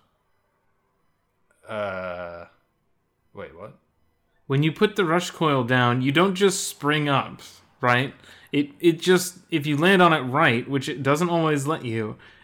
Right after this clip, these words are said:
Speaker 2: it carries you up a certain amount, but then you have to jump again to get ex-, any extra
Speaker 1: Oh,
Speaker 2: verticality.
Speaker 1: I fully did not notice this. I assumed it was
Speaker 2: Yeah.
Speaker 1: working the same way, and I was like, "Is, is this, am I, like," I felt like I was going crazy. I was like, "Is this just, does this just not go as high as it used to? Like, what?" <laughs>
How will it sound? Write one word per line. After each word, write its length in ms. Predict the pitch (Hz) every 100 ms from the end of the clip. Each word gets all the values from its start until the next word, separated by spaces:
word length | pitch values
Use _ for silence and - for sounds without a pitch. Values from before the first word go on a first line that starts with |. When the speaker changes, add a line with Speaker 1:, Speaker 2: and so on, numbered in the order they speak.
| -
Speaker 2:
it 200 | 139 139
carries 580 | - 185 202 202 170
you 140 | 156 143
up 240 | 180 196 -
a 100 | 139
certain 380 | - 185 151
amount, 400 | 135 135 175 151
but 120 | 131 131
then 220 | 151 147
you 120 | 160
have 180 | 170 175
to 80 | 139
jump 360 | - 143 147
again 380 | 131 110 147 151
to 80 | 120
get 200 | 123 120
ex-, 180 | 127 123 -
any 260 | 151 139
extra 320 | 127 120 117 127
Speaker 1:
Oh, 420 | 139 131 117 107 98
Speaker 2:
verticality. 720 | 110 104 117 131 127 - -
Speaker 1:
I 40 | -
fully 520 | - - - 135 117
did 180 | 98 104
not 200 | 104 98
notice 380 | 98 95 98 90
this. 480 | - 90 92 - -
I 160 | 98 123
assumed 380 | 120 104 135 127
it 160 | 117 101
was 120 | 98
Speaker 2:
Yeah. 60 | 107
Speaker 1:
working 300 | 107 110 101
the 120 | 92
same 340 | - 95 98
way, 300 | 101 104 95
and 100 | 92
I 60 | 101
was 140 | 98
like, 180 | 98 95 95 113
"Is, 160 | 127 131 135
is 140 | 135
this, 140 | 165 143
am 140 | 135
I, 120 | 160 139
like," 280 | 120 117 -
I 140 | 117
felt 240 | 107 151 127
like 160 | 104
I 60 | 107
was 120 | 101
going 220 | 104 95
crazy. 320 | 107 131 87
I 80 | 87
was 100 | 90
like, 140 | 92 92
"Is 140 | 95
this 180 | 117 -
just, 260 | 113 -
does 220 | 107 98 -
this 220 | 110 107
just 200 | 117 -
not 180 | 104 95
go 140 | 95 104
as 100 | 98
high 240 | 92 90
as 120 | 87
it 80 | 131
used 320 | 123 135 -
to? 220 | 147 165 135
Like, 180 | 85 80
what?" 440 | 123 - - 135
<laughs> 60 | _